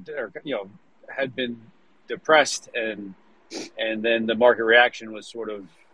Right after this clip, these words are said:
more euphoric, uh, or at least there were, you know, it caught a bid, but then reality sunk in, right? And, and to quote Keith, y-,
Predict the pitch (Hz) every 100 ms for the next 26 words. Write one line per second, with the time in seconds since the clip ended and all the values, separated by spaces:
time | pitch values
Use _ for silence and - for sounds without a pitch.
0 | - 113 113 104 104 - 196 120 - -
1 | - - 113 110 110 117 113 110 - -
2 | _ _ _ 110 101 95 113 92 - _
3 | _ _ _ _ - 123 101 104 135 98
4 | - _ _ _ _ - 117 98 120 113
5 | 107 117 117 110 104 110 95 98 82 82
6 | 110 117 104 110 107 104 101 98 - -
7 | 113 92 - 180 123 - _ _ _ _
8 | _ _ - - -